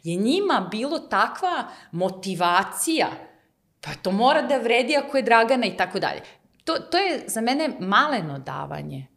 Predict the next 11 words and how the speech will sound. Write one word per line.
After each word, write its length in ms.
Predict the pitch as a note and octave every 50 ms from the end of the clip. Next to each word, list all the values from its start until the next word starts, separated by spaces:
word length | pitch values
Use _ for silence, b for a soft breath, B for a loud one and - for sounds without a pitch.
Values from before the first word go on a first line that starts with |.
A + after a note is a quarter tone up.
| _ _ _ _ _ _ -
ali 100 | D#3 D3+
za 140 | D3 E3 D3+
nekoga 420 | D#3+ F3 F#3 F#3 G#3+ F#3 - D3+
je 220 | C#3 C#3+ C#3 C#3
jako 460 | C#3+ C3+ C3+ C3+ C#3 D3 - - A#3+ A#3+
mnogo. 560 | A3+ G3 D#3+ C#3+ C#3 C3 D3+ D3 - - B B B B B B
Da 140 | B D#3+ D#3+
biste 380 | D3+ E3+ F3 - - - F3 E3+
dali 440 | D3+ D#3 D#3 D#3 D3+ D3+ F3+ B3+ C#4 - -
koliko 380 | D#4 C4 B3 A#3+ - - A#3+
možete, 720 | G#3 G3+ F#3+ F#3 F3+ F3 D3+ C#3 B2 B2 - - - C3